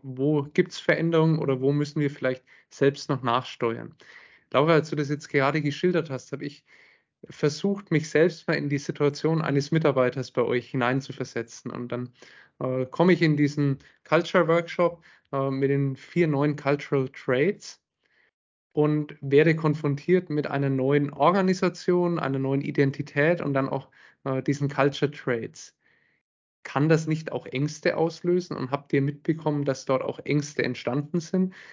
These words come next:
Weil wenn wir, offen gesagt, mit Unternehmen am Thema Mindset arbeiten, dann kommt auch immer wieder vor, dass Mitarbeitende Angst haben, dass sie nicht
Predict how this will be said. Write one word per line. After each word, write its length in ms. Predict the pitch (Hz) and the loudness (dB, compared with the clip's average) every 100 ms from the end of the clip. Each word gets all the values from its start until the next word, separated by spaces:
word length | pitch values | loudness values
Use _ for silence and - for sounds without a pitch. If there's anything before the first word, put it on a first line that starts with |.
| - - | -10 2
Weil 120 | 135 | 6
wenn 160 | 151 147 | 6 6
wir, 300 | 190 180 165 _ _ | 6 4 -2 _ _
offen 220 | - 160 170 | -6 -2 0
gesagt, 420 | 160 160 156 - | 2 0 -2 -4
mit 240 | 143 - | -6 -6
Unternehmen 680 | - 151 143 147 170 160 156 - - - | -4 -2 0 2 2 0 -2 -8 -20 -6
am 180 | 139 143 | -2 0
Thema 220 | 147 135 | 2 2
Mindset 460 | 131 180 - 170 - | 4 2 0 -2 -2
arbeiten, 640 | 131 123 117 113 - - _ _ _ - | -2 -2 -6 -8 -18 -20 _ _ _ -12
dann 160 | 131 | -8
kommt 220 | - 156 | -4 0
auch 160 | 170 175 | 2 2
immer 200 | 175 147 | 2 2
wieder 180 | 139 131 | 2 0
vor, 240 | - 135 | -2 -2
dass 260 | 131 - - | -2 -6 -4
Mitarbeitende 640 | 147 139 135 135 135 131 | 0 2 2 0 -2 -2
Angst 380 | 139 151 160 - | -2 -4 -6 -2
haben, 300 | 151 143 143 | 2 2 2
dass 200 | 139 139 | -2 -4
sie 120 | - | -2
nicht 340 | 143 156 156 | -2 -2 -6